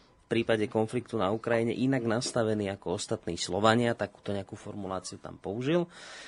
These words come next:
Tak od-, odpoveď jednoduchá by mohla znieť, no preto, lebo treba zistiť, musíte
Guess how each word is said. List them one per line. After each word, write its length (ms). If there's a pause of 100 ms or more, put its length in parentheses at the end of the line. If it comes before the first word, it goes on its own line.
(180)
Tak 180
od-, 240
odpoveď 640
jednoduchá 580
by 120
mohla 360
znieť, 440 (320)
no 140
preto, 340
lebo 320
treba 340
zistiť, 420
musíte 440